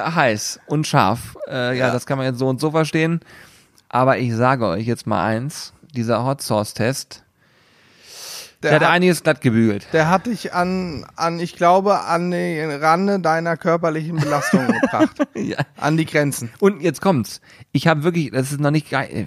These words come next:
Speaker 1: lass es ein paar Tage vorher gewesen sein, hab ich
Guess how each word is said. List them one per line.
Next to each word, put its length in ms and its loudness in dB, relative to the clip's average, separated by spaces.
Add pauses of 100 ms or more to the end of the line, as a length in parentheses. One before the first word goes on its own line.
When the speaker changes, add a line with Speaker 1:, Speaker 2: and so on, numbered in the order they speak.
(100)
Speaker 1:
lass 320 -4
es 140 -2
ein 100 -2
paar 180 2
Tage 260 0
vorher 280 2
gewesen 320 -2
sein, 220 -6 (440)
hab 200 2
ich 240 -2